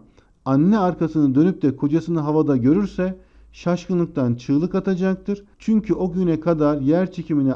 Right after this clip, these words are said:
aykırı davranan kimseyi ne yapmamıştır arkadaşlar ya da hiçbir şeyi görmemiştir. Kocası da buna aykırı davrandığı için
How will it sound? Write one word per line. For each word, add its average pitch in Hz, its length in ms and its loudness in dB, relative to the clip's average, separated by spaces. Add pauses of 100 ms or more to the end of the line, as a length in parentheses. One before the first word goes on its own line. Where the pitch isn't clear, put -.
(160)
aykırı 135 600 0
davranan 123 520 2
kimseyi 131 600 0
ne 139 60 2
yapmamıştır 139 580 0
arkadaşlar 120 560 -2
ya 127 80 0
da 123 40 0
hiçbir 143 340 0
şeyi 175 420 -2 (260)
görmemiştir. 165 800 2 (360)
Kocası 180 380 -2
da 131 180 0
buna 156 220 0
aykırı 147 440 -2
davrandığı 127 640 2
için 180 440 -6